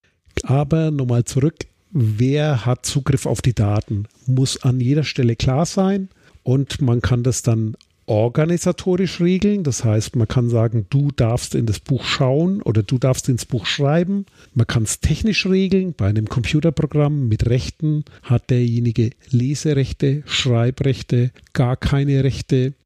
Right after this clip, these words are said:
Und dann sind wir voll eigentlich in dem Thema I-T-Sicherheit. Da muss ich erstmal so ein Modell haben, muss mir quasi diese zwei Zeilen, die wir bisher haben, aufschreiben.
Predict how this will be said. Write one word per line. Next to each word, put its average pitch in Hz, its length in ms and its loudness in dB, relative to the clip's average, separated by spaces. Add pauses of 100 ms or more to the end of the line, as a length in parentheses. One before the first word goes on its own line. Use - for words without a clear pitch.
(460)
Und 143 460 -2
dann 135 240 2
sind 151 260 0
wir 143 120 2
voll 165 640 0
eigentlich 143 580 -2
in 131 140 0
dem 127 180 2
Thema 123 640 0 (100)
I-T-Sicherheit. 160 1600 0
Da 123 100 2
muss 123 240 0
ich 139 140 0
erstmal 139 640 0
so 120 240 -2
ein 117 120 0
Modell 139 520 0
haben, 202 400 -4 (360)
muss 135 260 0
mir 139 440 2
quasi 120 400 0
diese 131 340 0
zwei 113 440 0
Zeilen, 143 520 0
die 170 200 -4
wir 170 80 0
bisher 156 400 0
haben, 156 260 0 (340)
aufschreiben. 185 920 0